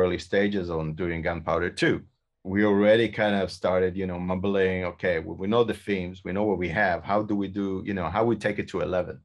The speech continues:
And we start, you know, "Okay, we can go to this direction, and we obviously can go to this direction." We kinda started having that kinda language, I think, when we did Big Bad Wolf, because Rabies was a, was a rescue job for me.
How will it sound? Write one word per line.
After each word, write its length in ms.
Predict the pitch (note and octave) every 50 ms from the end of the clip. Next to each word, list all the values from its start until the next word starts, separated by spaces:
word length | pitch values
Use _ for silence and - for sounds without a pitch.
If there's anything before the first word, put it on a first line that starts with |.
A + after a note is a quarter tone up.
| _ _ _ - -
And 100 | E2 E2
we 100 | E2+ E2+
start, 300 | - - F#2+ F2 E2 B2
you 80 | A2+
know, 120 | G2+ F#2 G2
"Okay, 320 | F#2+ - G2+ F2+ E2 D#2+ - _ _ _ -
we 80 | F#2
can 180 | - - - B2
go 140 | A2+ A#2+ A2
to 120 | - -
this 180 | F#2 G2 G#2 G2+
direction, 580 | - F#2 F2 F2 E2+ E2+ - - F2+ E2+ E2+
and 160 | E2 E2 E2+ E2+
we 180 | E2+ E2+ E2+
obviously 280 | E2+ E2 E2+ - - D#2+
can 160 | - E2+ E2
go 120 | E2 E2
to 120 | E2 E2 D#2+
this 200 | - F2+ D#2+ -
direction." 560 | - E2+ D#2+ E2 E2+ - - - E2+ E2+ E2+ - _ _ -
We 140 | - B2+
kinda 200 | C3 - F#3 F3
started 460 | D#3+ D#3 - - D3 C3+ C#3 C#3 C#3 C3
having 360 | A#2+ B2 A#2+ A#2 B2+ B2 A#2
that 200 | A#2 A2 G2+ -
kinda 220 | - A2+ G#2+ G2+
language, 480 | G2 G2 G2 G2 G2+ G#2 G#2 G#2+ G2+ G2
I 80 | G2
think, 320 | F#2+ - - G2 G2 F#2 F#2 -
when 180 | F#2+ F#2+ F#2
we 300 | F2 F2 F2 E2+ E2+ E2+ E2 D#2+
did 240 | - F#2+ F2+ E2 D#2+
Big 200 | - F2 E2 D#2+
Bad 220 | E2+ D#2+ D#2 D2+
Wolf, 400 | D#2+ E2 E2 E2+ - - - - _ -
because 260 | E2+ G#2+ G2+ F#2 F#2+
Rabies 320 | G#2 A2 A#2 A#2+ B2 A2
was 240 | G2+ G#2 G#2 F#2+ F#2+
a, 480 | F#2+ F2+ F2 E2+ E2+ E2+ E2 E2 D#2+ -
was 180 | - F#2 F#2 F2+
a 80 | F#2+ F#2
rescue 340 | F#2 F#2 F#2 - - F#2
job 260 | E2 D#2 F2 D2+ - -
for 160 | - E2 E2
me. 300 | E2 F2 F#2 G#2+ -